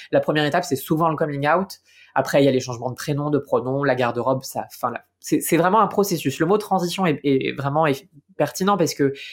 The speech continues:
c'est un chemin. Et souvent, quand on parle de, de, de transidentité, on réfléchit souvent en avant-après,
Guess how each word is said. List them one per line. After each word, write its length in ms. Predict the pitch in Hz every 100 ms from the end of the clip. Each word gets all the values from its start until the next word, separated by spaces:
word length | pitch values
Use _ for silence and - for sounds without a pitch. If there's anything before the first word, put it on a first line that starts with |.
| - -
c'est 220 | - 180
un 100 | 160
chemin. 320 | - 151 123 139
Et 80 |
souvent, 240 | 135 180 214
quand 180 | 208 165
on 80 |
parle 160 | 151 170
de, 100 | 160 -
de, 360 | 139 139 135
de 80 | 135
transidentité, 720 | 135 147 143 139 135 - 214
on 160 | 175 147
réfléchit 400 | 151 147 147 151
souvent 380 | - 160 180 147
en 60 | -
avant-après, 720 | 151 151 147 143 - 196 202